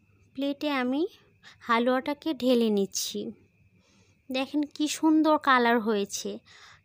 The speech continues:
খেতেও অনেক সুস্বাদু হয়েছে। আপনারা বাসায় তৈরি করে এভাবে খেতে পারেন। আর এটা অনেক হেলদি একটা রেসিপি। আর এই হা-, হালুয়াটা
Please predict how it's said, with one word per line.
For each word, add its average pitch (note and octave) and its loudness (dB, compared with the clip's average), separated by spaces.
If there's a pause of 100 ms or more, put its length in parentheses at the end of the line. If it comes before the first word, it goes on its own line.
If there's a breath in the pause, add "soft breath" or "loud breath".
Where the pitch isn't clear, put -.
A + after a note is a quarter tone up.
খেতেও E4 0
অনেক D4+ 4
সুস্বাদু B3+ -2
হয়েছে। G#3 -4 (520 loud breath)
আপনারা D4 -2
বাসায় C#4+ -2 (360 loud breath)
তৈরি C4+ 2
করে C#4+ 2
এভাবে C4 2
খেতে C4 0
পারেন। G3 0 (1700)
আর B3+ 0
এটা C#4 2
অনেক D#4+ 6 (200)
হেলদি C#4 4
একটা D#4 4
রেসিপি। G#3 -2 (500 loud breath)
আর G#3 -2
এই A#3 0
হা-, A3+ -2
হালুয়াটা B3 2